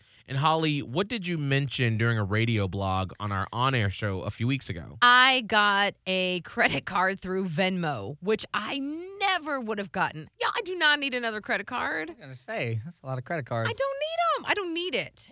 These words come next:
Speaker 2: And
Speaker 3: Wow.
Speaker 2: especially through Venmo, I'm like, "B-, bitch, do what you are supposed to do, which is make it easy for me to digitally send money to others and get money sent to me."
Speaker 1: Right.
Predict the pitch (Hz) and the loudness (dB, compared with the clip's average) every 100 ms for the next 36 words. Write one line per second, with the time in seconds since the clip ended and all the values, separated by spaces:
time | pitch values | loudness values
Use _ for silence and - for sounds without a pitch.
0 | - 247 277 294 - 466 466 427 311 135 | 0 2 2 0 -4 -4 -4 -4 -6 -2
1 | 214 240 156 165 175 - 247 247 190 139 | -2 0 -2 0 0 0 0 0 -4 -16
2 | 240 349 403 - 220 190 311 427 381 320 | -6 -4 -4 -8 -10 -2 0 0 2 2
3 | 254 262 269 233 220 226 - 226 254 - | 0 -6 -2 0 2 0 -4 -4 -4 -2
4 | 240 220 196 196 - - 202 202 220 233 | -4 -2 -4 -6 -10 -6 -6 -4 -4 -2
5 | 285 269 277 254 226 220 190 202 208 226 | -4 -4 -6 -6 -8 -6 -4 -2 -2 -2
6 | 233 240 220 220 185 185 185 165 160 165 | -4 -4 -4 -2 -4 -4 -6 -4 -4 -6
7 | 165 170 160 - _ 123 180 160 156 147 | -6 -8 -8 -10 _ -10 -6 -6 -6 -10
8 | 160 143 - - 143 101 | -10 -14 -16 -2 0 0